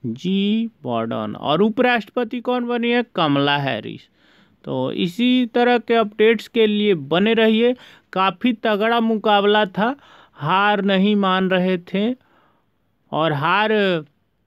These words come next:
घोषित भी नहीं हो रहा था डोनाल्ड ट्रंप का। काफ़ी कड़ा टक्कर में दो सौ सत्तर का इलेक्टोरल पार करते हुए जी,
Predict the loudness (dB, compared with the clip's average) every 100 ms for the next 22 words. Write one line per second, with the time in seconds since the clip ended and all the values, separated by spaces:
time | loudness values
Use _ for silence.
0 | _ _ _ _ -2 2 4 4 2 2
1 | 4 4 6 4 4 4 4 2 0 -2
2 | -2 -2 -4 -2 -2 -2 -2 -2 -2 -2
3 | 0 0 -4 _ _ _ _ _ -2 -2
4 | 0 -2 0 2 2 0 -2 -6 -4 0
5 | 2 2 2 0 _ _ _ -2 -2 0
6 | 0 0 -2 -2 -4 -2 -2 0 0 0
7 | 0 0 2 0 0 0 0 0 -2 -4
8 | 0 0 2 2 2 0 -2 _ _ -14
9 | -10 -2 2 6 6 6 4